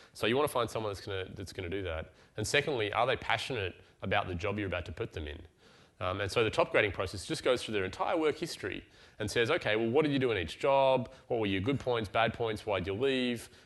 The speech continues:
Um, you know, who was your boss? What were their good points, bad points?" And you just go through their entire work history. It takes about three hours, so it's a pretty in, in, uh, involved process.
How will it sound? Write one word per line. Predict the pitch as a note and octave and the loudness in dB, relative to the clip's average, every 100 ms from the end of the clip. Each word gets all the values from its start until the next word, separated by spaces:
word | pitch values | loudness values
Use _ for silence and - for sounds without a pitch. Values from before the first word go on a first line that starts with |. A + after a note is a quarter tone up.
| _ | _
Um, | G2+ G2 F#2+ F#2+ | 0 2 0 -2
you | G#2 | -2
know, | F#2+ | 0
who | B2 | 0
was | G2 | 0
your | F#2 | 0
boss? | A2 A2+ - | 2 2 -2
What | F#2 | -6
were | F2 | 0
their | A#2 B2 | 2 2
good | B2 | 0
points, | - A#2 A2 | -2 -4 -4
bad | - G#2 G2+ | -2 -2 -2
points?" | A2 A#2 | -4 -2
And | B2+ | -2
you | |
just | F3+ - | 0 0
go | D3 | 0
through | - | 0
their | B2 A2 | -2 -2
entire | - A#2+ G#2 | -2 -2 0
work | A2 - | 0 -2
history. | F#2 - F2 F2+ | -6 -8 -12 -12
It | - - - - | -16 -20 -20 -2
takes | F#3 G3+ | 0 0
about | F3 | -2
three | - C#3 A#2+ | -4 2 4
hours, | A2+ E3+ B2+ | 6 4 0
so | - | -4
it's | A2+ - | -4 -6
a | |
pretty | - C3 A#2 | -4 -4 -4
in, | G#2 G2+ G#2+ | -8 -8 -8
in, | G2+ G2 F#2+ | -6 -6 -6
uh, | F#2 F2 F2+ - - | -6 -6 -8 -10 -12
involved | F#2+ G2 F#2 - | -4 -2 -2 -2
process. | A2+ D3 D2 D#2 - | -4 -4 -6 -8 -10